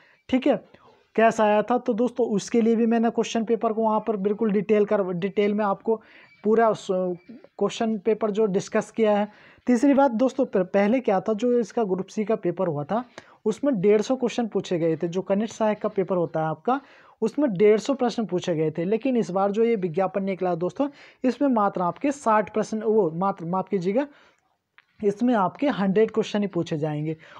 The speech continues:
और हंड्रेड क्वेश्चन में भी दोस्तों आपका जो वेटेज अंक होने वाला है, जो सबसे अधिक क्वेश्चन पूछे जाएंगे, वो चालीस प्रश्न आपके उत्तराखंड सामान्य ज्ञान से पूछे जाएंगे,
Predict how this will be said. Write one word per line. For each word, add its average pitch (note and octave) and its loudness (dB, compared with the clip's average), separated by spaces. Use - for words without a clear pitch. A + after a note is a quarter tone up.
और G#3+ 4
हंड्रेड G#3 2
क्वेश्चन A#3 -2
में A3+ -2
भी A3+ -2
दोस्तों G#3+ 0
आपका F3 0
जो G#3+ 0
वेटेज F3 2
अंक A3 0
होने F#3+ 0
वाला E3+ 0
है, A3 -2
जो F#3 0
सबसे G#3 -2
अधिक A#3+ 2
क्वेश्चन A3 -2
पूछे F#3 -2
जाएंगे, E3+ 0
वो A3+ 4
चालीस G#3+ 0
प्रश्न A3+ -2
आपके F3 -2
उत्तराखंड A3+ -2
सामान्य G3 -2
ज्ञान F3 0
से F#3+ -6
पूछे F#3+ -2
जाएंगे, G#3 0